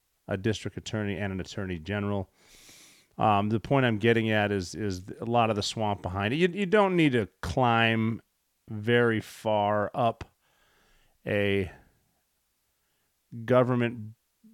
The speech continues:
bureaucratic tree to get a little Soros shit in your eye.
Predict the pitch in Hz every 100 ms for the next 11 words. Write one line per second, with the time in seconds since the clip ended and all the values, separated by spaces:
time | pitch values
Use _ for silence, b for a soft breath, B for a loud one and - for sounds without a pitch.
0 | 165 135 135 123 - - 127 113 110 -
1 | _ - - 127 123 117 104 101 107 107
2 | 101 - - 110 110 98 - - 107 87
3 | 90 87 80 76